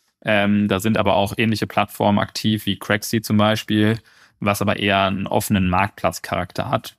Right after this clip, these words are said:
Oder LoopNet zum Beispiel, ganz, äh, bekannt auch. Ähm, und in europäischen anderen Ländern gibt's auch relativ ähnliche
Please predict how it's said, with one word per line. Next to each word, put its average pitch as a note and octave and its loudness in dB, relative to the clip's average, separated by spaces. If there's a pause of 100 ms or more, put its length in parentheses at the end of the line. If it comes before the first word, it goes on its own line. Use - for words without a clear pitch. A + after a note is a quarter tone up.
(160)
Oder F2+ -4
LoopNet G#2 -2
zum G#2+ -2
Beispiel, G#2 0
ganz, - -4
äh, G2+ -4 (180)
bekannt - -2 (540)
auch. G#2 -2 (520)
Ähm, G2 0 (380)
und G2 0 (320)
in A2 -4
europäischen A#2 0
anderen A#2+ 4
Ländern A#2 4
gibt's G#2+ -2
auch G#2+ 2
relativ A2 -2
ähnliche A#2+ 2